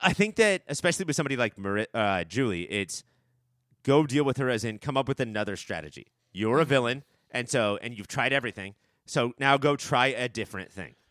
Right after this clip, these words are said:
Speaker 2: So Julie goes her way. Sandy goes, he finds Lance,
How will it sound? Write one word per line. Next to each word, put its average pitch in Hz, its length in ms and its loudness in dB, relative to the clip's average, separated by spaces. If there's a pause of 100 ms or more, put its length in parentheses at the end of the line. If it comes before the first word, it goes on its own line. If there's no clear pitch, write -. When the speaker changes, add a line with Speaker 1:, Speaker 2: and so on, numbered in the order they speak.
(1300)
Speaker 2:
So 160 560 2 (140)
Julie 220 260 -2
goes 190 200 2
her 180 140 2
way. 156 200 0
Sandy 233 400 2
goes, 180 400 2
he 180 80 -8
finds 196 340 -2
Lance, 143 540 -4